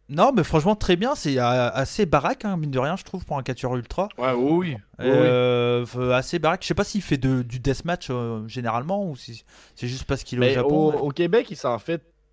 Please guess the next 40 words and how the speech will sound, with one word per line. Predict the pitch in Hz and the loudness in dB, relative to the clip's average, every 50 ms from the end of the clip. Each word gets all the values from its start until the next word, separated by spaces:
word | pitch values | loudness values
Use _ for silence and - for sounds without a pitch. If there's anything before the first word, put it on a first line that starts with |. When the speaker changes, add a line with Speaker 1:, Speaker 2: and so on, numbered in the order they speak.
| _ _ _ | _ _ _
Speaker 2:
il | - 131 117 | -14 -12 -8
s'en | - 139 127 | -4 -4 -4
fait | 117 - 156 | -2 -4 -6
très | - - - - - 175 190 185 | -6 -8 -12 -10 -2 0 0 0
peu. | - - 143 151 151 143 | 0 0 -2 -2 -2 -4
Tu | - | -6
sais, | 139 | -2
il | 139 | -2
y | 135 | 0
avait | 131 156 | 0 0
la | 160 156 156 | 0 0 0
I | 160 | 0
W | 156 156 147 147 151 139 143 143 | 0 -2 0 0 0 2 2 2
S, | 151 175 196 175 | 2 2 0 0
de | 147 127 | -4 -6
ce | - | -6
que | - 127 | -4 -6
j'ai | 117 123 117 | -6 -4 0
Speaker 1:
Ouais. | 120 127 | 0 0
Speaker 2:
compris, | 135 - - 180 170 | 0 0 -4 -6 -6
qui | - - 123 117 | -6 -6 -4 -4
au | 113 110 | -4 -4
début | 117 117 135 139 | -4 -6 -4 -4
des | 143 135 139 | -4 -2 -2
années | 135 131 131 | -2 -2 0
deux | 131 127 120 | 0 0 0
mille | 123 143 165 160 147 | 0 0 -2 -2 -2
était | 123 113 107 117 113 | -4 -4 -4 -4 -6
plus, | 104 - 139 - - - | -6 -6 -8 -8 -4 -2
euh, | 120 117 110 107 107 104 104 104 104 | 0 0 0 0 0 -2 -2 -4 -4
plus | 104 - 127 143 - | -6 -6 -8 -8 -8
profond | _ - - 123 120 - 139 135 139 | _ -10 -4 -4 -2 -2 0 -2 0
là-dedans, | 131 117 107 107 131 151 170 | 0 -2 -2 -2 -4 -2 -2
là, | 180 175 170 | -2 -2 -4
mais | 135 117 107 101 | -4 -4 -6 -6
c'est, | - - 110 110 107 107 107 104 104 | -6 -6 -6 -6 -4 -2 -2 -2 -4
euh, | 104 - - - - - - - - - - - - | -4 -8 -12 -20 -20 -20 -20 -20 -20 -20 -20 -16 -6
tu | - 143 | -6 -6
sais, | - - | -6 -6
j'ai, | - 113 - 82 65 - | -12 -14 -12 -10 -10 -10